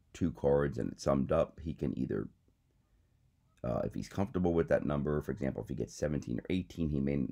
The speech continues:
not wanna get another card 'cause it's risky to go over twenty-one. Um,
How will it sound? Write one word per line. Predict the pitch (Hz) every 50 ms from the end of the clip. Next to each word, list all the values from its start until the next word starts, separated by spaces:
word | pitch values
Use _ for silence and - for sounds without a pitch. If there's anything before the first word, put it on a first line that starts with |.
| - -
not | - 69 67 - -
wanna | 64 64 62 60
get | - 60
another | 62 60 62 62 - -
card | - - 69 71 71 69 67 71 67 - - -
'cause | - 64 65
it's | - - -
risky | - - 69 76 - - - 69
to | 67 64
go | - - 58 60
over | 58 - - -
twenty-one. | - - 50 50 - - 71 80 82 76 76 - _ _ _ _ _ _ _ _ _ _ _ _ _ _ _ _ _ _ _ -
Um, | 60 58 53 50 57 64 - -